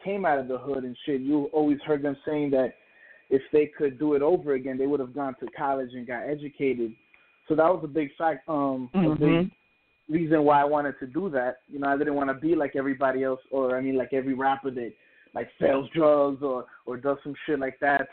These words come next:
Speaker 1: to,
Speaker 2: Yeah.
Speaker 1: you know, to get ahead. I mean, besides, I'm not built for that anyway. <laughs> You know, like, 'cause Hov did that.
Speaker 2: Okay, it's wrong.
Speaker 1: So hopefully
Speaker 2: Some people don't know
Speaker 1: we
Speaker 2: that.
Speaker 1: wouldn't have to go through that. <laughs> You know what I mean?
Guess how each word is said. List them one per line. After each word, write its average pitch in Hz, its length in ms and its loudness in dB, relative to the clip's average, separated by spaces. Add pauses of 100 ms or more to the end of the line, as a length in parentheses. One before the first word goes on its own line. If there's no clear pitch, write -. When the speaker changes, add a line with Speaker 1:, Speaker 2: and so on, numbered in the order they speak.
Speaker 1:
to, 127 320 0
Speaker 2:
Yeah. 202 180 6
Speaker 1:
you 156 100 -2
know, 135 120 -4
to 135 140 -10
get 131 140 -4
ahead. 127 440 -2 (180)
I 170 60 6
mean, 185 120 4
besides, 165 400 2
I'm 165 80 -4
not 165 200 -4
built 170 220 0
for 151 100 -8
that 143 200 -2
anyway. 165 540 -4
<laughs> 170 40 -14 (840)
You 151 100 2
know, 151 220 4
like, 135 260 2
'cause 143 180 -4
Hov 202 320 2
did 139 180 -6
that. 127 260 -8
Speaker 2:
Okay, 247 320 4
it's 254 200 -4
wrong. 262 160 2
Speaker 1:
So 302 80 0
hopefully 302 600 -2
Speaker 2:
Some 277 140 -6
people 349 200 -6
don't 285 220 -2
know 302 100 4
Speaker 1:
we 294 60 2
Speaker 2:
that. 190 100 2
Speaker 1:
wouldn't 170 200 4 (100)
have 156 100 -4
to 156 80 -2
go 135 140 -4
through 135 200 -12
that. 123 260 -8 (100)
<laughs> - 440 -14
You 180 120 0
know 196 100 0
what 175 140 -2
I 180 100 4
mean? 185 260 -2